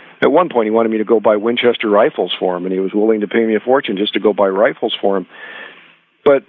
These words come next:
and he goes, "Van, all I'm really looking for is something that's great.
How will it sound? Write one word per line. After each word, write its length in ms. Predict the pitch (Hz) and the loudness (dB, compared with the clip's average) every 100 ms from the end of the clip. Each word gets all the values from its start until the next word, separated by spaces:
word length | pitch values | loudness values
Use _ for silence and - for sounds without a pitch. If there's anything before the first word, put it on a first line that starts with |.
| - 104 | -10 -2
and 200 | 143 139 | -2 -2
he 120 | 160 | -2
goes, 180 | 156 139 | -2 0
"Van, 200 | 156 156 | -2 0
all 200 | 147 185 | 0 0
I'm 160 | 180 | -2
really 240 | 151 160 139 | -2 -2 0
looking 340 | 135 - 117 | -2 -2 -4
for 300 | 104 104 104 | 0 0 0
is 80 | 98 | 0
something 420 | 127 117 123 104 | -4 0 -2 -2
that's 160 | 101 - | -4 -6
great. 460 | - 95 104 95 | -4 0 0 -2